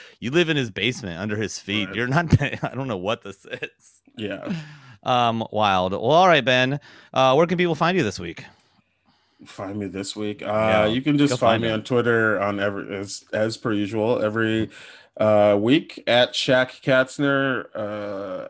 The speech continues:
Speaker 2: S H A Q K A T Z N E R. That's my Twitter. Um, you can email us at burn your heroes pod at gmail dot com. I think that's right. I don't know.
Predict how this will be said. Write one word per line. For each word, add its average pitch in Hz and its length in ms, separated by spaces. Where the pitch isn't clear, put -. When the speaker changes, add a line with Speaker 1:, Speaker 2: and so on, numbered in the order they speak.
Speaker 2:
S - 420
H 117 380
A 110 220
Q 143 480
K 123 360
A 123 40
T 151 220
Z 131 260
N 143 120
E 139 80
R. 107 300
That's 104 240
my 95 80
Twitter. 117 400
Um, 123 920
you 127 120
can 131 120
email 139 400
us 147 440
at 104 420
burn 120 220
your 120 120
heroes 120 460
pod 117 500
at 107 240
gmail 117 400
dot 107 240
com. 117 340
I - 60
think 147 240
that's 85 220
right. 95 320
I 131 80
don't 98 180
know. 95 220